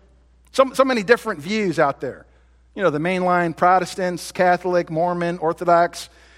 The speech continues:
Christian, Jehovah's Witness, Jewish, Muslim, Buddhist, Hindu, the unaffiliated.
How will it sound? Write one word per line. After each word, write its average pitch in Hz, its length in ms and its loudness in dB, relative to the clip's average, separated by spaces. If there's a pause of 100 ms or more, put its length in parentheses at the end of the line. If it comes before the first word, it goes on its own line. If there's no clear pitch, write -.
(140)
Christian, 180 720 -2 (640)
Jehovah's 160 400 -2
Witness, 196 420 -2 (140)
Jewish, 185 420 0
Muslim, 190 440 0
Buddhist, 190 380 4
Hindu, 190 460 4 (360)
the 175 180 -8
unaffiliated. 226 920 4